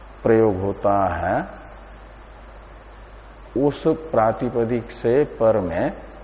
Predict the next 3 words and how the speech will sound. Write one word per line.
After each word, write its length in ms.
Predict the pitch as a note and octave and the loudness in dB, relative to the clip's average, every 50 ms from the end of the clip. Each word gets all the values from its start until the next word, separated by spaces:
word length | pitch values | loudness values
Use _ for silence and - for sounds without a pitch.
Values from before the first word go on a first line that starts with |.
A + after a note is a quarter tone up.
| - - - - - - - - - - - - - - - - - - - - - - - - - - - - - - - - - - - - - A2+ C3+ D3 D3+ - G#2 - - F#2 G#2+ A2+ B2+ | -20 -20 -20 -20 -20 -20 -20 -20 -20 -20 -20 -20 -20 -20 -20 -20 -20 -20 -20 -20 -20 -20 -20 -20 -20 -20 -20 -20 -20 -20 -20 -20 -20 -20 -20 -20 -20 -18 -16 -14 -14 -14 -14 -14 -12 -12 -10 -2 2
जिस 260 | C#3+ D#3+ D3+ - - C#3+ A#2+ G#2 F#2+ A2 C#3+ G3+ A3+ - - - - - - - - - - - - - - - - - - - - - - - - - - - - - - - - - | 2 2 2 2 0 2 2 4 4 4 2 2 0 -2 -10 -14 -16 -16 -18 -18 -18 -18 -20 -20 -20 -20 -20 -20 -20 -20 -20 -20 -20 -20 -20 -20 -20 -20 -20 -20 -20 -20 -20 -14 -6 -2
प्रातिपदिक 880 | A2 A2 A2 A2+ A2 - C3+ B2+ - - A2+ G#2 A2 A2 G2+ - - G#2 G#2 A2 C3 E3 F3+ - - - - - - - - - - - - - - - - - - - - - - - - - - - - - - - - - - - - - - - - - - - - - - - - - - - - - - - - - - - - | 2 2 2 2 2 0 -4 -4 -2 -2 -2 0 0 -2 -4 -4 -4 -2 2 2 2 2 0 -4 -10 -14 -16 -18 -18 -20 -20 -20 -20 -20 -20 -20 -20 -20 -20 -20 -20 -20 -20 -20 -20 -20 -20 -20 -20 -20 -20 -20 -20 -20 -20 -20 -20 -20 -20 -20 -20 -20 -20 -20 -20 -20 -20 -20 -20 -20 -20 -20 -20 -20 -20 -20 -20 -20 -20 -20 -16 -8 0
अर्थ 360 | - G2+ A#2 A#2+ A#2 - - | 4 6 6 6 4 4 4